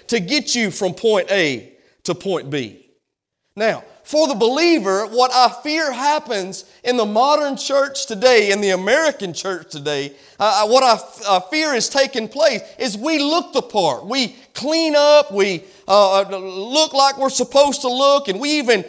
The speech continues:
try and act like we're supposed to act. But somehow, some way, we're still not fulfilling our purpose. Let me tell you why. I think it's 'cause we're lacking power.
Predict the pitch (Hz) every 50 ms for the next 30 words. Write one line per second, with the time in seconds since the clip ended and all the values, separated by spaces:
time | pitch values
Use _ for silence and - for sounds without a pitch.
0 | - - - - 269 277 277 269 254 233 247 277 285 285 285 262 269 269 277 269
1 | 262 277 277 - - 254 - - 262 277 285 262 - - 254 247 - 240 254 269
2 | 277 269 - - - - - _ - 254 254 220 214 - - 311 311 320 311 285
3 | 285 302 302 294 285 277 - - 294 277 269 269 254 302 320 330 311 277 254 220
4 | 240 233 - - - - 320 330 330 311 294 285 285 262 - - 269 262 254 262
5 | - 311 311 302 294 285 247 - - - - _ - 233 233 233 226 - - 320
6 | 330 330 330 - 214 214 214 254 277 285 285 285 220 - 269 269 262 247 247 277
7 | 277 247 180 143 - - - - 285 294 294 330 320 226 294 233 - - 247 269
8 | 269 240 208 233 226 214 226 233 247 247 240 247 220 180 156 - 202 208 214 214
9 | 190 156 131 113 98